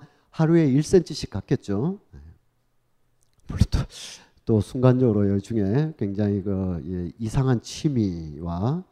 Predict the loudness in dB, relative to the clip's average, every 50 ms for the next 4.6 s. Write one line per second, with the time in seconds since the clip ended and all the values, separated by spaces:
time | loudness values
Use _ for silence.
0 | _ _ -20 -20 -20 -20 _ _ _ -6 -2 0 2 2 2 0 -2 -4 -4 -4
1 | -4 -4 -4 -4 -2 -2 -2 -2 -2 -4 -2 -2 0 0 2 4 4 4 4 4
2 | 4 2 2 4 2 2 4 4 4 2 2 0 -6 -6 -8 -12 -12 -10 -6 -4
3 | -4 -2 0 -2 -2 -2 -2 -2 -2 -2 -2 -4 -6 -6 -6 -2 0 0 0 0
4 | 0 -2 -2 0 -2 -2 -2 -2 -2 0 -2 -4